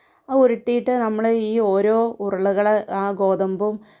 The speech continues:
അതുപോലെ തന്നെ പഴം കൂടെ മിക്സ് ചെയ്ത് ഓരോ ഉരുളകളാക്കിയിട്ട് നമുക്കിത് ഇങ്ങനെ റൗണ്ട് ഷേപ്പിലാക്കിയിട്ട് അതിൻ്റെ ഉള്ളിലേക്ക് വെച്ചിട്ട് ഇങ്ങനെ ഒ-, ഒരു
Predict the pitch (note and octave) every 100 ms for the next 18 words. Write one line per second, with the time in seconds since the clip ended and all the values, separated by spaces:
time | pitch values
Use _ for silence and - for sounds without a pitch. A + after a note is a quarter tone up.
0 | _ _ G3 F#3+ F#3 G3 F#3+ G#3 G#3 G3+
1 | F#3+ F#3 F#3+ G3 G3+ G3 - G#3 F#3+ F#3+
2 | F#3 F#3 G3+ G#3+ F#3+ F#3+ F#3+ G3 F#3+ F#3
3 | F3+ G3 F3+ F3 F#3+ F#3 F#3+ F#3+ G3+ G#3
4 | G#3 G3 F#3 F#3 G3 G3 F3+ F#3 F#3+ F3+
5 | F#3 F3+ C4 - _ _ _ _ A#3 A#3
6 | A3+ G#3 G3 A3 G#3 F#3 F#3+ F3 G3 F#3+
7 | F#3+ G3+ G#3 G#3 G#3 - F#3 F3+ G3+